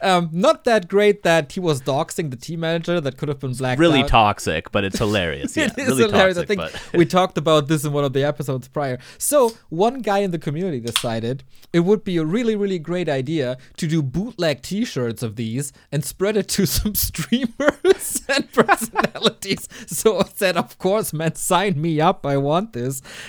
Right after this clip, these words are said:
Speaker 1: And then I got this. So I went to the rehearsal day,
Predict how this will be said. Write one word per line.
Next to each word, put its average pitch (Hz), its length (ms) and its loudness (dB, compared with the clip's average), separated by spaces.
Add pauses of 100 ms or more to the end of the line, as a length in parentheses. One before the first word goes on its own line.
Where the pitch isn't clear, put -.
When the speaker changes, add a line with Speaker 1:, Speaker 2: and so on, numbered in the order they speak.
Speaker 1:
And 208 140 4
then 220 120 4
I 233 120 6
got 226 280 2
this. 139 200 -2
So 262 360 0 (520)
I 208 80 8
went 277 240 6
to 285 60 -2
the 214 140 2
rehearsal 185 580 4
day, 110 300 -4